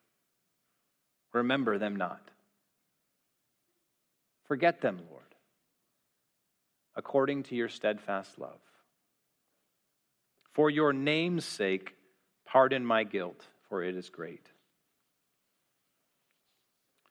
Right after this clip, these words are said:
But the consolation, the comfort for our hearts this morning is that God forgives us for his name's sake.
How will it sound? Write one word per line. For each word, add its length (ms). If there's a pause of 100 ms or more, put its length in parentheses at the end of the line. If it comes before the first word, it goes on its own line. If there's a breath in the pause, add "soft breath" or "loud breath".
(1200)
But 120
the 60
consolation, 840
the 80
comfort 580
for 180
our 80
hearts 440
this 300
morning 380 (1120)
is 220
that 200
God 300
forgives 500
us 480 (920)
for 140
his 280
name's 300
sake. 480